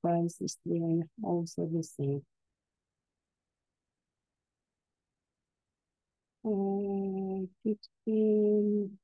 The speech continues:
maybe the Roblox fifteen. So the price is this here, also the same. Make sure it's always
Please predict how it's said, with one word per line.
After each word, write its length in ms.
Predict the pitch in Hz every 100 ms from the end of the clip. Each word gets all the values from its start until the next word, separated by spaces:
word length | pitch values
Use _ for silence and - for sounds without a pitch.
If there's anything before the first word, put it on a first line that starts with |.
| _ _
maybe 380 | 196 185 180 185
the 80 | 180
Roblox 800 | 175 175 180 180 _ 190 - -
fifteen. 420 | 220 214 _ 151 156 _ _ _ _
So 240 | - 185
the 100 | 185 -
price 340 | 196 185 185 -
is 180 | 190 180
this 260 | 170 160 _
here, 340 | 180 185 202 214
also 420 | 180 175 175 180 170
the 100 | 170
same. 560 | - 185 175 180 208 - _ _ _ _ -
Make 220 | 185 175
sure 340 | - 190 185 - 175
it's 200 | 165 -
always 520 | - 175 175 170